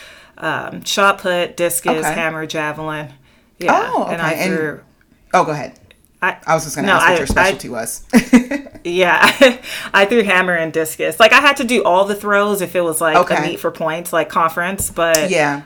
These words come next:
Speaker 1: um, primarily, like, you know, my bread and butter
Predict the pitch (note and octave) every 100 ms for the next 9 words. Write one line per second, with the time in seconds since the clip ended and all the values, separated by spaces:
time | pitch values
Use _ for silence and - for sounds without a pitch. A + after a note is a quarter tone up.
0 | - E3 D3+ D#3 D#3 D3 _ _ _ -
1 | - G3+ F#3 F3+ F3 E3+ D#3+ D3 D3 -
2 | - D#3+ C#3 C#3+ D#3 D3 D3 D3+ D3 C#3
3 | C#3+ C#3